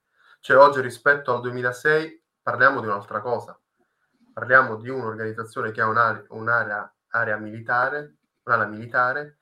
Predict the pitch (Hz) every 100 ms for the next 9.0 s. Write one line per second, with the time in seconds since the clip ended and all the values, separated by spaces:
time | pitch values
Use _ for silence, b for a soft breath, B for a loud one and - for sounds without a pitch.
0 | _ _ _ 117 123 123 98 101 120 110
1 | 92 90 90 _ 98 98 101 110 131 131
2 | 110 110 101 98 95 95 107 101 - -
3 | - 117 131 113 95 92 92 _ - _
4 | _ _ _ _ - 110 107 107 107 117
5 | 113 110 107 101 107 104 107 120 117 -
6 | 113 113 - 107 107 - _ _ _ _
7 | _ _ - 117 101 - 110 110 131 123
8 | 98 98 98 104 95 - 95 - - _